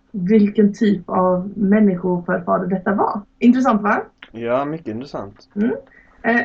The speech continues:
Speaker 1: mitt första öga föll, förutom då på de här, de man känner igen är ju typ så här, jag vet inte, de jag känner till som innan var typ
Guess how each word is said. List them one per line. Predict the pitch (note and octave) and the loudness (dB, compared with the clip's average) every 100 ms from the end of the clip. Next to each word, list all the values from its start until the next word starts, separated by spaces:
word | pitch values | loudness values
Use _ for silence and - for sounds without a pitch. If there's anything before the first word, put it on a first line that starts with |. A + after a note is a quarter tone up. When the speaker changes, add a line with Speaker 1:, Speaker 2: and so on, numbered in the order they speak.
| - | -2
Speaker 1:
mitt | C4 D4+ - | -2 0 -2
första | E4+ - - - A3+ | -4 -2 -2 0 2
öga | A3 G3 F#3+ - | 0 -2 -6 -6
föll, | F#3+ F#3 G3+ G3+ _ _ _ _ _ _ - | -4 -2 -6 -8 _ _ _ _ _ _ -8
förutom | B3+ G#3+ A3+ | -6 -4 -2
då | G#3 | -2
på | - F3+ F#3 - | -4 -8 -8 -6
de | G3+ | -2
här, | F#3+ F#3 G3+ G#3+ | -2 -2 -4 -4
de | A3 | 0
man | B3 | 0
känner | A3+ A#3+ A#3+ | 0 -4 -4
igen | C4 B3+ A3+ | -4 -4 -2
är | F#3+ | -2
ju | F3+ F3 | -6 -10
typ | F#3 F3 | -12 -10
så | F3 | -8
här, | - - _ _ _ _ _ _ _ - | -10 -12 _ _ _ _ _ _ _ -6
jag | A3+ | 0
vet | G#3+ | 0
inte, | G3 | 0
de | A#3 B3 | -2 0
jag | C4 | -2
känner | C4+ B3+ | -4 -4
till | G#3+ F#3+ | -4 -4
som | G3 | -4
innan | G3 F3+ | -4 -6
var | F3 | -8
typ | - - | -10 -14